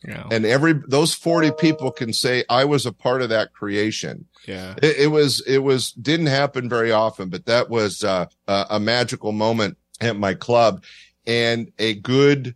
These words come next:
Speaker 2: reminder to people that wanna get into comedy. It's okay to write this stuff down and have it prepared. But if you're gonna, and even if you're an open micer, you know, have notes on the stool next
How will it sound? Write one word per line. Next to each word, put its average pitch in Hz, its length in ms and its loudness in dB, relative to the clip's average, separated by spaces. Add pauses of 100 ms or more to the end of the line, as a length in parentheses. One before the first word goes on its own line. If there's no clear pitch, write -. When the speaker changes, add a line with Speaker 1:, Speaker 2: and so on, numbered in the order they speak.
(140)
Speaker 2:
reminder 113 600 -2
to 101 100 -6
people 120 320 -4
that 107 100 -2
wanna 110 240 -2
get 110 180 -2
into 101 180 -4
comedy. 117 640 0 (280)
It's 120 220 -4
okay 151 320 2
to 131 100 0
write 113 320 -2
this 120 160 -8
stuff 110 300 -2
down 113 320 0
and 98 100 -6
have 104 240 -2
it - 140 -10
prepared. 98 680 0 (380)
But 139 420 2
if 120 200 -4
you're 120 120 -2
gonna, 120 340 -2 (120)
and 135 180 0
even 180 260 0
if 151 160 -4
you're 139 240 2
an 123 80 -2
open 123 320 -4
micer, 113 540 -4 (120)
you 113 140 -4
know, 107 100 2 (120)
have 123 280 0
notes 135 380 2
on 113 200 0
the 101 100 -2
stool 127 360 -4
next 113 300 -2